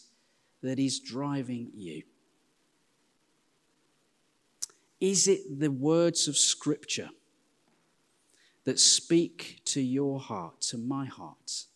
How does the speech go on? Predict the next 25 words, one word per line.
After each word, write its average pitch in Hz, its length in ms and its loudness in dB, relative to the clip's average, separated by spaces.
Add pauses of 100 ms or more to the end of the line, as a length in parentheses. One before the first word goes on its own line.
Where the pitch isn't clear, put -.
(600)
And 151 120 0
as 160 160 4
the 170 100 2
words 190 400 0
of 175 100 0
Scripture - 580 0 (300)
penetrate 170 800 -2
our 104 140 -8
hearts, - 760 -4 (580)
they 139 240 0
expose 151 800 2
the 139 120 0
lies 123 640 -2
that 120 160 -6
have 104 220 -12
either 135 300 -6
been 117 200 -8
spoken 131 760 -4
over 180 380 -4
us - 400 -6 (1200)
or 143 180 -2
that 139 120 -4
we 151 300 -2
have 147 360 -10
believed 151 600 -4